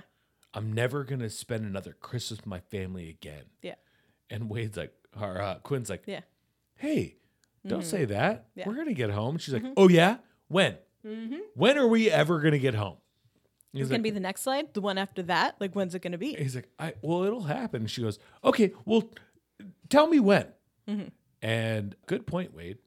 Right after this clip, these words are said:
Speaker 2: Yeah.
Speaker 1: That
Speaker 2: Yep.
Speaker 1: scene was
Speaker 2: Mm-hmm.
Speaker 1: kinda heartbreaking.
Speaker 2: Yeah.
Speaker 1: I felt really bad for everybody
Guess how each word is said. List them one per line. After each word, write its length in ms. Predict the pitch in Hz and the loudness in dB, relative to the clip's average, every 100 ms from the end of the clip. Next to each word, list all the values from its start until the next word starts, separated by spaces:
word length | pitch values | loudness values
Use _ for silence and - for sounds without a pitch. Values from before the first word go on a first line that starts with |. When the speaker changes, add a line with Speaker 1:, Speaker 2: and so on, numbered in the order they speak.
| - | -10
Speaker 2:
Yeah. 240 | 202 233 | -6 -6
Speaker 1:
That 60 | 226 - | -8 -6
Speaker 2:
Yep. 180 | 190 190 | -4 -4
Speaker 1:
scene 200 | 247 247 | -4 -4
was 120 | 196 | -4
Speaker 2:
Mm-hmm. 140 | 202 | -4
Speaker 1:
kinda 200 | 117 127 | -4 -4
heartbreaking. 640 | 98 107 104 87 82 - - - | -2 -4 -4 -8 -10 -14 -16 -10
Speaker 2:
Yeah. 180 | 170 156 _ _ - _ _ | -10 -10 _ _ -20 _ _
Speaker 1:
I 60 | - | -6
felt 220 | 147 139 | -4 -4
really 220 | 127 123 | -4 -4
bad 340 | 107 95 101 98 | -4 -6 -6 -8
for 460 | 104 92 87 82 _ _ _ _ | -8 -6 -8 -10 _ _ _ _
everybody 600 | 113 180 135 90 76 50 | -6 -2 -4 -4 -12 -16